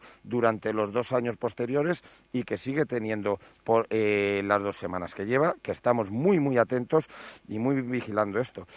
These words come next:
Y desde, y desde luego que se pueda estar hablando, que ese señor, te digo,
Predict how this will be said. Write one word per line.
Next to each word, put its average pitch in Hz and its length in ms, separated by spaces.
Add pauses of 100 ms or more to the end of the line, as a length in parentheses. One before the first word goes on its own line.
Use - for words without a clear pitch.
(320)
Y 110 120
desde, 101 380 (100)
y 101 100
desde 95 320
luego 139 260
que - 160
se 92 160
pueda 127 220
estar 147 220
hablando, 131 420
que - 100
ese 127 160
señor, 135 300
te 127 100
digo, 127 260